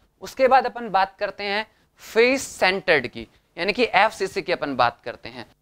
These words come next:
तो फेस सेंटर्ड में क्या होगा, फेस सेंटर्ड में जो कांस्टेंट पार्टिकल्स होंगे वो कॉर्नर के साथ साथ जो फेसेस होती हैं किसी भी, जैसे अगर मैं क्यूबिकल स्ट्रक्चर लेता हूँ तो क्यूबिकल स्ट्रक्चर के कितने फेस होते हैं,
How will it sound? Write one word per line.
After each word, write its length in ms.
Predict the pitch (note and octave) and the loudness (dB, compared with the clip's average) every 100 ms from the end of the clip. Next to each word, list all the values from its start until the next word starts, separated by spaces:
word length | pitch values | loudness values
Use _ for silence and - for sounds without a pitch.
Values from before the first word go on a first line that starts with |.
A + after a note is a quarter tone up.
| _ | _
तो 80 | F#3+ | -10
फेस 400 | - - A#3 C4 | -8 0 0 4
सेंटर्ड 400 | B3 A#3 A#3+ A#3 | 2 2 2 2
में 140 | B3 | 0
क्या 140 | A#3 A3+ | 0 0
होगा, 300 | G#3 G#3+ A#3+ _ _ _ _ | 2 2 0 _ _ _ _
फेस 320 | - A3+ C4 | 0 2 2
सेंटर्ड 440 | A3 A3 G#3+ A3+ G#3 | 0 0 2 2 2
में 240 | G#3 A#3+ _ _ _ G3 | -2 -6 _ _ _ -4
जो 60 | |
कांस्टेंट 520 | - F#3 G3 B3+ B3+ | -2 0 0 0 0
पार्टिकल्स 560 | - F#3 F3+ F#3+ A3+ G#3 | 4 4 2 -2 -2 -2
होंगे 320 | F#3 E3+ F#3 - _ _ | -4 -2 -4 -6 _ _
वो 100 | E3+ F#3+ - | -2 -2 2
कॉर्नर 380 | F#3+ G#3+ A#3 B3+ | 4 4 2 0
के 180 | B3 B3 | 0 -4
साथ 300 | - G3 - | 2 4 2
साथ 320 | - D3+ B2 _ _ _ D3+ | 2 2 2 _ _ _ -4
जो 140 | A3+ | -4
फेसेस 520 | - - A3+ C4+ A3+ | -2 0 2 2 0
होती 300 | F3+ D3+ C#3+ | -2 -4 -8
हैं 80 | C3+ | -10
किसी 280 | F3+ - G#3 | -10 -4 -2
भी, 100 | F#3 | 0
जैसे 200 | G3 G3+ | 2 0
अगर 160 | G3 | 0
मैं 120 | G3 G#3+ | -2 -2
क्यूबिकल 460 | F#3 F3 F#3+ A3 | -2 0 2 2
स्ट्रक्चर 440 | G#3 F#3+ - G3+ E3 | 2 -4 -2 -2 0
लेता 240 | C3 A#2+ | 0 0
हूँ 180 | A#2 A#2+ _ _ _ | -4 -6 _ _ _
तो 60 | F#3 | -6
क्यूबिकल 480 | - F#3+ G3+ A3 A3 | -2 0 2 2 0
स्ट्रक्चर 420 | - F#3+ - F3+ | -4 -8 -6 -4
के 120 | A3 | -4
कितने 300 | F#3+ G3+ A#3 | -4 -4 -2
फेस 240 | A3 A3 | 0 -2
होते 200 | G3 G3 | -2 -6
हैं, 80 | A3+ | -10